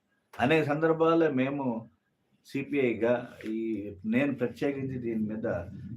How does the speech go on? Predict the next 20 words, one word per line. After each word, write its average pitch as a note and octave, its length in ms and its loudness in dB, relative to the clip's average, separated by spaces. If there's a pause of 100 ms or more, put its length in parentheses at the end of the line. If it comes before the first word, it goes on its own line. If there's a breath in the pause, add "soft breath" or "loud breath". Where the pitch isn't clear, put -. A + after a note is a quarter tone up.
(140)
ప్ర-, F#2+ 320 -2
ప్రశ్నించడం G2+ 560 -6
జరిగింది. E2+ 500 -8 (540)
కానీ E3 240 4
దురదృష్టం C#3+ 640 -2
ఏమిటంటే B2 680 -4 (200 soft breath)
దీనికి C#3+ 220 -2
సమాధానం F#3 580 -2
లేదు. A2+ 180 0
అసలు A2 220 0
ఎక్కడుందో F#3 400 2
కూడా F3+ 180 2
తెలియదు. C3 480 -4 (320 soft breath)
ఆయన A#2 220 2
కాలు C3 300 4
ఉందా, B2+ 300 2
చెయ్యి B2 320 -2
ఉందా, B2+ 320 -2
మెడ A#2 240 0
ఉందా, B2+ 400 -2